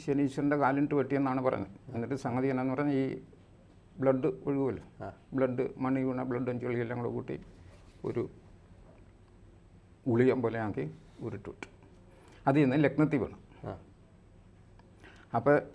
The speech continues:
Speaker 1: അതാണ് ഈ ഗുളികൻ എന്ന് പറയുന്ന ഗ്രഹം.
Speaker 2: ആ, ആ, ആ.
Speaker 1: ആ ഗ്രഹ-, ഗുളികൻ ചെന്ന് ലഗ്നത്തിൽ വീണത് കൊണ്ടാണ്
Speaker 2: ഉം.
Speaker 1: ഈ പുള്ളിക്ക് ആയുസ് പൂർണ്ണമായിട്ട് എത്താതെ, എത്താതെ പത്ത് നാൽപത്തഞ്ച് വയസ്സായപ്പോഴത്തേന് യൗവനത്തിൽ തന്നെ
Speaker 2: ഉം,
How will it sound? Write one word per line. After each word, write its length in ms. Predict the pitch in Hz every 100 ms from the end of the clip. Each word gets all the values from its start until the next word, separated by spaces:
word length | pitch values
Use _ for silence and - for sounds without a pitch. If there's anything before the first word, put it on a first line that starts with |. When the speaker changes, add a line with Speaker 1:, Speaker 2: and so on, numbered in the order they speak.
| - - - -
Speaker 1:
അതാണ് 360 | 117 147 170 185
ഈ 20 |
ഗുളികൻ 280 | 160 160 175
എന്ന് 140 | 190
പറയുന്ന 180 | 170 143
ഗ്രഹം. 340 | 123 101 95 104
Speaker 2:
ആ, 60 | - -
ആ, 100 | 85 - -
ആ. 140 | 87 - 127
Speaker 1:
ആ 60 |
ഗ്രഹ-, 380 | 135 143 143 -
ഗുളികൻ 380 | - 127 156 185
ചെന്ന് 240 | 147 151
ലഗ്നത്തിൽ 360 | 135 131 170 175
വീണത് 280 | 143 139 143
കൊണ്ടാണ് 560 | 151 131 110 107 -
Speaker 2:
ഉം. 160 | 110 90 - - - -
Speaker 1:
ഈ 100 | 127
പുള്ളിക്ക് 600 | 131 135 120 127 - - - - - - - 107
ആയുസ് 380 | 123 165 160
പൂർണ്ണമായിട്ട് 540 | 160 110 113 117 120 117
എത്താതെ, 520 | 98 117 110 113 110
എത്താതെ 400 | 107 113 107 113 -
പത്ത് 160 | 107 113
നാൽപത്തഞ്ച് 380 | 117 117 113
വയസ്സായപ്പോഴത്തേന് 680 | 104 104 104 104 95 104 113 -
യൗവനത്തിൽ 520 | 107 120 131 135 123
തന്നെ 240 | 104 110 104 -
Speaker 2:
ഉം, 180 | 95